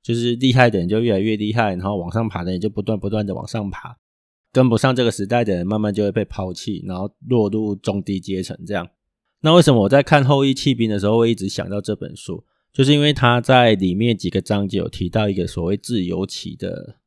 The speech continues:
下法。哦，所谓的自由棋其实就是西洋棋，只是呢，它在规则的部分跟一般西洋棋不太一样。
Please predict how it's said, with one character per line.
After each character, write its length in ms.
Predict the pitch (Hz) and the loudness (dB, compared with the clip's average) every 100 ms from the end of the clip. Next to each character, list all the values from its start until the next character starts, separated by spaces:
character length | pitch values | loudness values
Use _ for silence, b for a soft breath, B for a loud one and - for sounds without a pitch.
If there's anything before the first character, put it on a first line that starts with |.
| _ _ _ _ | _ _ _ _
下 300 | - 147 92 | -2 0 0
法。 280 | - - - _ _ | -6 -16 -18 _ _
哦， 100 | 92 | -10
所 120 | 95 113 | 0 4
谓 140 | 147 | 6
的 80 | 139 | 4
自 200 | - 151 | 4 4
由 140 | 117 | 4
棋 200 | 120 90 | 2 -4
其 160 | 85 104 | -4 -4
实 160 | 95 | -4
就 120 | 85 110 | -4 -2
是 140 | 117 | -2
西 200 | - 104 | -2 -4
洋 200 | 90 95 | -6 -6
棋， 220 | - - | -12 -12
只 100 | - | -8
是 200 | 104 151 | -2 0
呢， 240 | 147 127 123 _ _ _ - | 2 0 -2 _ _ _ -2
它 240 | 139 127 | 2 2
在 500 | 123 143 127 117 107 _ _ - | 4 4 6 4 0 _ _ 2
规 280 | 143 139 135 | 8 8 6
则 200 | 104 92 | 2 0
的 160 | 95 | -2
部 300 | - 143 117 | -2 0 0
分 260 | - 123 101 | 0 -2 0
跟 240 | - 113 - | 0 0 0
一 60 | 135 | 0
般 220 | 113 110 | 2 0
西 160 | - | 0
洋 160 | 110 104 | -4 -4
棋 180 | - 90 | -8 -8
不 140 | 101 | -4
太 180 | - 113 | -2 -2
一 80 | 90 | -4
样。 200 | 104 76 | -6 -8